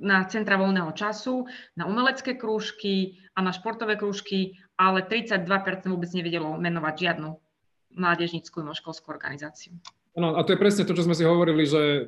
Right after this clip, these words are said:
Speaker 2: to je zase tiež akože naša výhoda, že, že vidíme, že v celej, v celej, to sa nazýva kategória, to je okruh, kde pra-, kde sú značky, ktoré navzájom si konkurujú, že, že, že tá kategória je vlastne akoby značkovo, že panenská a je to znamená, proste,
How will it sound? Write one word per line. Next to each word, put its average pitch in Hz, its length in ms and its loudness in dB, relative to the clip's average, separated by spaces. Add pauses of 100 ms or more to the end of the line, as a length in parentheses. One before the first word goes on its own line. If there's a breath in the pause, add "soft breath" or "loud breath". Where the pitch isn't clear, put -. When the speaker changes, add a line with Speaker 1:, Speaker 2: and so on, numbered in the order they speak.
Speaker 2:
to 160 80 2
je 147 80 2
zase 147 160 -2
tiež 151 240 -4
akože 147 240 -2
naša 143 240 -2
výhoda, 139 400 0
že, 135 240 -2
že 135 160 -6
vidíme, 147 320 0
že 135 160 -2
v - 80 -10
celej, 151 200 2 (120)
v - 80 -20
celej, 160 320 -2
to - 40 -2
sa 160 120 -2
nazýva 156 320 0
kategória, 160 560 4
to 160 80 0
je 139 160 2
okruh, 151 400 0
kde 139 320 -2 (160)
pra-, 139 160 -4
kde 139 240 -4
sú - 240 -4 (240)
značky, 135 400 -2
ktoré 127 160 2
navzájom 127 240 2
si - 80 -12
konkurujú, 113 400 -4
že, - 20 -10 (300 loud breath)
že, 127 100 -6 (140)
že 127 80 -4
tá 156 80 2
kategória 147 560 6
je 139 40 4
vlastne 143 280 2
akoby 135 240 0
značkovo, 131 640 0
že 123 80 -2
panenská 131 720 -2
a - 240 -20
je 123 160 0
to - 80 0
znamená, 123 400 2
proste, 123 240 -6